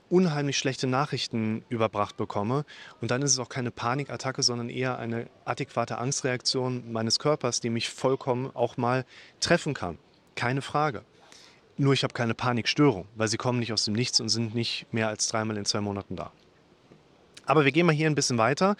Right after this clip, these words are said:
Ich habe das alles selber durchgemacht. Leider fehlt manchmal die Zeit, um unser Leben so zu organisieren, wie wir es bräuchten. Dem eigenen Rhythmus finden wir uns, den, den, dem eigenen Rhythmus finden, wo uns antreibt.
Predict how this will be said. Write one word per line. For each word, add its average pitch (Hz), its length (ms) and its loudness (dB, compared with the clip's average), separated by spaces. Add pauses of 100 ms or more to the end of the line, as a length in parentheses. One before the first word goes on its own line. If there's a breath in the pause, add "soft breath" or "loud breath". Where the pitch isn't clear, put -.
(440 loud breath)
Ich 143 160 2
habe 170 160 6
das 135 160 0
alles 165 240 2
selber 139 240 4
durchgemacht. 110 480 0
Leider 139 180 4
fehlt 160 280 0
manchmal 139 280 0
die 117 100 -4
Zeit, 135 520 0
um 135 160 -2
unser 139 320 4
Leben 135 400 2
so 131 160 0
zu - 160 0
organisieren, 120 440 2
wie 123 80 -8
wir 123 120 0
es 117 100 0
bräuchten. 113 640 2 (580 loud breath)
Dem 113 120 0
eigenen 156 320 2
Rhythmus 147 360 0
finden 139 360 -2
wir 123 100 4
uns, 123 340 0 (640 soft breath)
den, 110 140 -2 (420)
den, 117 140 2 (300)
dem 139 360 2
eigenen 151 420 2
Rhythmus 139 420 2
finden, 160 580 0 (640 soft breath)
wo 123 220 4
uns 147 240 2
antreibt. 127 760 -2